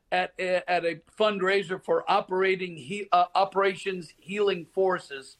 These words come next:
uh, w-, another great charity that benefits our military.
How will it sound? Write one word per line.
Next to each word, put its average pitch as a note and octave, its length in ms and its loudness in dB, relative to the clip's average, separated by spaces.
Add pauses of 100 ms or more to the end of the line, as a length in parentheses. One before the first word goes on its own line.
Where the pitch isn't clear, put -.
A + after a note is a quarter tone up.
(400)
uh, D#3+ 80 4
w-, D#3 260 -2
another F#3 380 2
great F3 300 -2
charity F3+ 400 0
that D#3 180 -12
benefits E3+ 500 -4
our D#3+ 80 2
military. D#3 800 -4